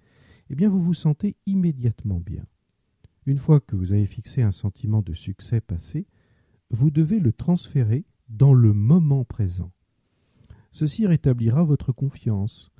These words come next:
votre courage et votre sentiment positif vous offrira le meilleur de ce que la vie peut vous offrir. En plus,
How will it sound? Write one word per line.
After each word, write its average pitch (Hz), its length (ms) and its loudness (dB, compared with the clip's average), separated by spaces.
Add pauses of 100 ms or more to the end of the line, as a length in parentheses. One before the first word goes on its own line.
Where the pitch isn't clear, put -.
(400)
votre 98 280 -6
courage 98 760 -2 (100)
et 110 140 4
votre 92 360 -2
sentiment 120 580 -2
positif 95 640 -8 (300)
vous 110 160 2
offrira 165 340 2
le 131 160 4
meilleur 127 480 2
de 135 100 -6
ce 110 160 -6
que - 140 -6
la 92 160 -2
vie 98 160 -6
peut - 180 -10
vous 85 280 -8
offrir. - 500 -10 (720)
En 139 80 -2
plus, 240 360 0